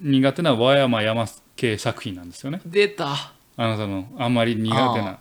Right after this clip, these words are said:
Speaker 2: あ。
Speaker 1: だから、女の園の星とか、
Speaker 2: ああ。カラオケ行こうやろ。
Speaker 1: カラオケ行こう的な、
Speaker 2: ああ、ああ。
Speaker 1: ああいう感じ。
Speaker 2: はいはいはい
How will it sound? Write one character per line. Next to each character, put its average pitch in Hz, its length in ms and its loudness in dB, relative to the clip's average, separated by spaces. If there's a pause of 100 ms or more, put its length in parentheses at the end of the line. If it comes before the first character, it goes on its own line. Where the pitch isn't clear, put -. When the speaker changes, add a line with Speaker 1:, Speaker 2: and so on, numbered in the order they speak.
(140)
Speaker 2:
あ。 135 40 -4
Speaker 1:
だ 127 60 0
か 117 180 0
ら、 104 380 -4
女 131 320 4
の 123 80 2
園 123 260 0
の 120 100 2
星 110 240 -6
と 95 120 -8
か、 185 160 -2
Speaker 2:
あ 113 380 2
あ。 - 40 -16 (140)
カ 120 140 2
ラ 113 80 8
オ 107 60 2
ケ 110 120 2
行 110 80 -2
こ 113 140 2
う - 40 4
や 87 60 2
ろ。 - 0 -
Speaker 1:
カ 151 80 10
ラ 143 100 10
オ 127 60 4
ケ 143 180 4
行 - 40 -8
こ 127 80 -2
う 127 40 -2
的 98 260 2
な、 214 100 4
Speaker 2:
あ 170 40 2
あ、 - 20 0
あ 98 240 -6 (120)
あ。 180 60 -6
Speaker 1:
あ - 20 6
あ 214 60 10
い 185 40 10
う - 40 8
感 113 220 -2
じ。 - 140 -16
Speaker 2:
は 87 160 0
い 80 40 -4
は 87 100 -8
い - 20 -4
は 69 60 -10
い - 40 -16